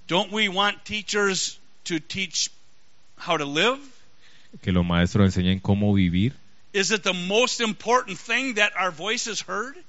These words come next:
Speaker 2: ¿Es lo más importante de que nuestra voz sea escuchada?
Speaker 1: What if we never learn the right thing to say?
Speaker 2: ¿Y qué si no aprendemos a decir cómo decir lo correcto?
Speaker 1: And everything we say is wrong.
Speaker 2: Y todo lo que decimos está mal.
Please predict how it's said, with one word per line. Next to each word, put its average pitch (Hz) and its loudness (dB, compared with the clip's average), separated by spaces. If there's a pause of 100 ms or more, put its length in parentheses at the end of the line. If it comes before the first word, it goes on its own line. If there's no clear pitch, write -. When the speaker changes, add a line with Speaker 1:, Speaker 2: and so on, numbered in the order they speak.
(300)
Speaker 2:
¿Es 92 4
lo 104 6
más 107 6
importante 104 4
de 107 6
que 107 -2
nuestra 92 2
voz 90 6
sea 98 2
escuchada? 95 -2 (160)
Speaker 1:
What - 0
if 208 2
we 247 0
never 240 4
learn 247 4
the 233 4
right 233 4
thing 233 0
to 220 2
say? 269 2 (580)
Speaker 2:
¿Y 98 2
qué 104 6
si 120 6
no 117 6
aprendemos 117 6
a 110 8
decir 110 4
cómo 117 6
decir 104 6
lo 110 8
correcto? 95 4 (100)
Speaker 1:
And 196 2
everything 269 6
we 254 6
say 302 4
is 196 2
wrong. 254 4 (200)
Speaker 2:
Y 98 -2
todo 120 8
lo 135 6
que 123 6
decimos 117 8
está 101 6
mal. 110 4